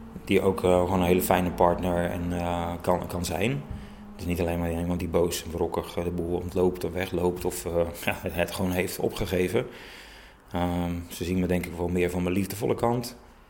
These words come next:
En, ehm, ze zien denk ik ook wel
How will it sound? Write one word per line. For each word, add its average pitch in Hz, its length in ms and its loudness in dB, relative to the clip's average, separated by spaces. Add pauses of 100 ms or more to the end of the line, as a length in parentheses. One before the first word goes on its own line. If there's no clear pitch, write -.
(540)
En, 87 300 0
ehm, 87 320 0 (600)
ze - 180 -4
zien 95 200 4
denk 92 180 6
ik 90 120 -2
ook 98 200 2
wel 90 280 6